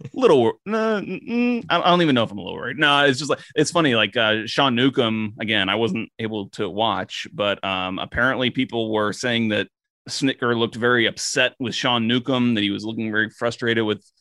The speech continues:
Speaker 2: his outing. And then after the game, we were talking to Snit, and he seemed, like, really pleased with, with Sean Newcomb. And he was like, "No, like, he,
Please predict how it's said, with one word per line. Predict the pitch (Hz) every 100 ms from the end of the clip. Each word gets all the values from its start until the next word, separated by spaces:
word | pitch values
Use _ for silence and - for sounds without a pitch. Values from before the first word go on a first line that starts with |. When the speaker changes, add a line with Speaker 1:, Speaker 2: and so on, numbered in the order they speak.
| _ _
Speaker 2:
his | 127 123
outing. | 127 131 131 131
And | 147
then | 160
after | - 147 160 180
the | 143
game, | 120 151 165 147 143 139 - _ _ _ _
we | 123
were | 135
talking | 139 135 131
to |
Snit, | 117 - 127 131 -
and | 123 120 117 113 110 120 -
he | - 123 127 117
seemed, | - 123 156 127
like, | 113 101 98 - - _ _ _ _
really | - 123 139 127
pleased | 127 151 120 85 - -
with, | 107 101 -
with | 110 101
Sean | 120 107
Newcomb. | 104 98 98 98 101
And | 101
he |
was | 101 101
like, | 113 90
"No, | 240 233 151
like, | 127
he, | 117 190